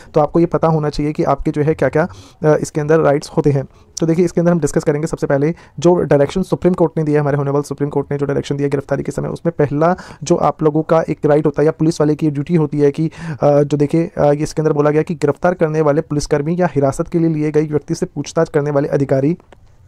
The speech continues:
या पुलिसकर्मी को अपने नाम और पद की पट्टी की, पट्टी लगानी चाहिए।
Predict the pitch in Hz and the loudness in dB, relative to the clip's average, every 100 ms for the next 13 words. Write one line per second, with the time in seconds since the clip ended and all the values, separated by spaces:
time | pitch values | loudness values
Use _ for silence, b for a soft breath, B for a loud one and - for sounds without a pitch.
0 | - 165 170 139 - - - 190 - 160 | -4 0 2 0 -10 -6 0 0 2 0
1 | 156 170 190 165 180 151 143 151 170 156 | 0 0 0 0 0 2 0 0 0 0
2 | 147 156 196 B B 160 - 180 - - | 0 -2 -4 B B -2 0 -4 -4 -16
3 | - - 165 190 185 147 151 175 143 135 | -18 -8 -4 0 2 2 0 0 0 -2